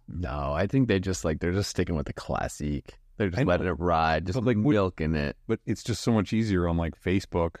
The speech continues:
Speaker 1: Totally.
Speaker 2: or,
Speaker 1: Well, I don't
Speaker 2: or
Speaker 1: know about
Speaker 2: Reddit
Speaker 1: Facebook,
Speaker 2: even.
Speaker 1: but sure.
Speaker 2: Well, yeah, 'cause Facebook, like, it's all in the comments, and you can just, like, drop all the comments down and, like, read them in chronological order if you so choose. Yes, Fantasy Tour's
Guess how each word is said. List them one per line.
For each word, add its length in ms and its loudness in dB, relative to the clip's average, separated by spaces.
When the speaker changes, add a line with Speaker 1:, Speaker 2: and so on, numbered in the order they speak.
Speaker 1:
Totally. 300 -2
Speaker 2:
or, 360 0
Speaker 1:
Well, 260 4
I 80 -2
don't 80 0
Speaker 2:
or 40 0
Speaker 1:
know 80 0
about 120 -2
Speaker 2:
Reddit 260 2
Speaker 1:
Facebook, 100 4
Speaker 2:
even. 280 -4
Speaker 1:
but 100 -6
sure. 320 -8
Speaker 2:
Well, 140 4
yeah, 160 6
'cause 180 0
Facebook, 420 0
like, 160 2
it's 140 -2
all 80 2
in 160 0
the 80 2
comments, 480 2
and 100 -2
you 60 -2
can 100 2
just, 160 -2
like, 140 0
drop 320 2
all 100 4
the 80 2
comments 400 2
down 300 0
and, 100 4
like, 140 -2
read 340 0
them 200 2
in 200 0
chronological 800 2
order 380 0
if 160 -8
you 80 -2
so 180 -4
choose. 460 -4
Yes, 540 0
Fantasy 400 0
Tour's 440 0